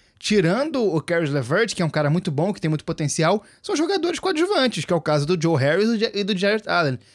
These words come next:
Nesse momento da N B A, eles não têm condição de serem jogadores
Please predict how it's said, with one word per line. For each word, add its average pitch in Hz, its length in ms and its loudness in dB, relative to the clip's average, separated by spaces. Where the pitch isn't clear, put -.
Nesse 208 320 2
momento 160 480 0
da 139 120 0
N 135 100 0
B 139 360 2
A, - 380 -8
eles 160 140 4
não 202 120 4
têm 226 200 0
condição 208 420 0
de 165 140 2
serem 165 260 2
jogadores 147 580 2